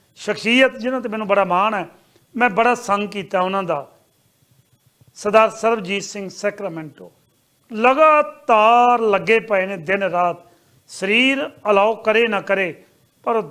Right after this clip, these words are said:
ਦਿਨ ਰਾਤ ਲੱਗੇ ਹੋਏ ਨੇ ਚਿੱਠੀਆਂ ਲਿਖਣ ਸ਼੍ਰੋਮਣੀ ਗੁਰਦੁਆਰਾ ਪ੍ਰਬੰਧਕ ਕਮੇਟੀ ਨੂੰ ਤੇ ਅਕਾਲ ਤਖਤ ਸਾਹਿਬ ਦੇ ਜਥੇਦਾਰ ਨੂੰ। ਆਓ ਉਹਨਾਂ ਤੋਂ ਜਾਣਦੇ ਹਾਂ ਕਿ ਉਹਨਾਂ ਦੇ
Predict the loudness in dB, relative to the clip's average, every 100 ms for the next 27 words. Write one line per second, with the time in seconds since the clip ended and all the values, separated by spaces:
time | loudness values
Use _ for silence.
0 | -2 0 0 2 2 2 0 -4 0 -2
1 | 0 -4 -4 -8 -12 _ _ _ _ -8
2 | -8 -4 0 2 2 0 -4 -8 _ _
3 | _ _ _ _ _ -10 -4 -4 -4 -8
4 | -8 -8 0 2 2 -2 -6 -6 -6 -6
5 | -8 -6 -4 -2 -4 -8 _ _ _ -2
6 | 0 2 0 -2 -8 -6 -2 -2 -4 -6
7 | -6 0 2 2 -2 -10 -14 _ _ _
8 | _ _ _ -4 -2 -2 -4 -6 -6 -6
9 | -6 -2 -2 0 0 0 0 -2 -8 _
10 | _ _ _ _ _ _ _ _ _ -6
11 | -6 -6 -10 -6 -6 -4 -2 -2 -4 -10